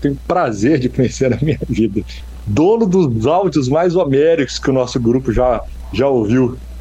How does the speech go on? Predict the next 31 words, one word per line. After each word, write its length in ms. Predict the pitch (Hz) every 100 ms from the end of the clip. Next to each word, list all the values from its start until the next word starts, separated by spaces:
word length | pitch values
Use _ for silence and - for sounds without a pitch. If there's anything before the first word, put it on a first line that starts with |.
| - 147
Ele, 720 | 175 175 147 120 110 60 -
ele 220 | 151 170
é 40 | 175
muito 260 | 135 151
fora 280 | - 123 101
da 140 | 101
curva 460 | - 117 113 101 107
e 120 | 110
é 80 | 139
um 120 | 127
cara, 340 | 120 127 110 104 - - - -
é, 580 | 113 107 107 107 95 101 - - - -
a 100 | 117
gente 200 | 113 131
sempre 280 | - 131 127
falou 340 | - 127 117 110
isso, 240 | 107 -
assim, 340 | - - 110 104 - - - - -
que 140 | - -
cara, 600 | - 127 120 117 110 107 - - - - -
o 120 | 139 -
tanto 180 | 143 143
que 80 | 143
ele 100 | 135
é 20 |
diferenciado 800 | 135 - 135 127 - 117 117 110
em, 260 | 107 107 110
em 100 | 113
foco, 480 | - - 120 120 -
esforço, 680 | 110 - - 123 117 - 113
estudo, 760 | 101 - - 120 117 101 101